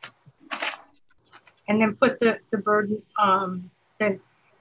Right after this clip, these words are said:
which result, well, I don't know if I wanna say result.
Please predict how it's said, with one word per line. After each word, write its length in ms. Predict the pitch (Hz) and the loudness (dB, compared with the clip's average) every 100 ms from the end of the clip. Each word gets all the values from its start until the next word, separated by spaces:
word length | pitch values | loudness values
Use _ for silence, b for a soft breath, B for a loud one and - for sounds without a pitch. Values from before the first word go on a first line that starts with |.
| _ _ _ _ _ _ _ _ _ _ _ _ _ _ _ _ _ _ _ - _ _ _ _ _ _ _ _ _ _ _ _ _ _ _ | _ _ _ _ _ _ _ _ _ _ _ _ _ _ _ _ _ _ _ -20 _ _ _ _ _ _ _ _ _ _ _ _ _ _ _
which 240 | 226 226 - | 0 0 2
result, 500 | 208 220 214 208 - - - _ - _ _ _ 202 | 0 4 2 0 -12 -20 -20 _ -20 _ _ _ 0
well, 300 | 190 147 - 202 | 0 0 -6 -4
I 80 | |
don't 160 | 196 196 | -2 0
know 100 | 190 | -2
if 120 | 190 | -4
I 100 | 180 | -6
wanna 220 | 175 185 180 | -4 -4 -6
say 300 | - 175 156 | -8 -8 -10
result. 320 | 156 - 143 | -18 -20 -20